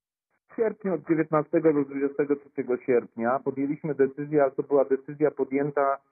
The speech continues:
przede wszystkim na wniosek producentów ceramiki. My mamy dwadzieścia, chyba pięć, sześć firm ceramicznych.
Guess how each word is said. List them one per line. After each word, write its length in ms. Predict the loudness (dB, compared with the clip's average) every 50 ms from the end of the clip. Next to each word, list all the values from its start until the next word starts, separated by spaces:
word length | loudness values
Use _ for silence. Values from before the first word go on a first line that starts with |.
| _ -2
przede 300 | 0 0 2 4 2 0
wszystkim 480 | 0 -2 -6 -6 -6 _ -8 -6 -4 -2
na 100 | -2 -2
wniosek 360 | 0 -2 -2 0 -2 -2 -2
producentów 680 | 0 -2 -2 -2 -2 -4 -2 -2 -2 -2 -2 -6 -8 -4 0
ceramiki. 480 | 2 4 4 2 0 -2 -8 _ -6 -4
My 80 | -2 0
mamy 340 | 2 2 2 2 0 0 -2 -10 _ _ -20 _ _ _ -2
dwadzieścia, 540 | 0 0 2 2 0 -4 0 0 0 0 2
chyba 240 | 0 2 2 2
pięć, 320 | 0 0 -2 0 0 0 -2 -6 -16 _ _ 0
sześć 240 | 0 0 0 -2 _ -12 -6
firm 320 | -2 0 0 0 0 -2 -2 -2 -4 -2 -2
ceramicznych. 720 | 0 0 2 2 0 -2 -4 _ _ -6 -4 -2 -2